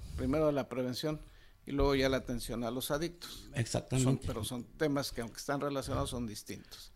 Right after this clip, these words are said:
Speaker 2: Sí, el tema de la prevención es sa-, sabiendo que son consumidores, que son personas que no son de beneficio para la ciudad y que ellos, eh, van a ocupar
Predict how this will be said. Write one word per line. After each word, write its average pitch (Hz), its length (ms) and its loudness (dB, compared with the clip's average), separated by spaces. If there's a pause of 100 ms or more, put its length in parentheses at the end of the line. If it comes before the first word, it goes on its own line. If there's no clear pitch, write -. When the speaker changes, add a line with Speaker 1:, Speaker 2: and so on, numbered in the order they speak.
(960)
Speaker 2:
Sí, 180 220 8
el 135 180 0
tema 240 240 6
de 285 60 10
la 220 120 6
prevención 170 560 6
es - 280 4 (180)
sa-, - 400 8
sabiendo 190 800 10 (380)
que 165 160 8
son 220 380 8
consumidores, 226 880 8 (1120)
que 135 120 4
son 190 220 6
personas 202 520 10
que 160 120 2
no 196 320 8
son 202 580 8
de 190 100 8
beneficio 180 580 6
para 185 160 8
la 185 100 8
ciudad 233 400 8 (380)
y 160 160 8
que 165 260 12
ellos, 247 520 8
eh, 151 600 6 (1500)
van 175 320 10
a 240 40 12
ocupar 208 420 8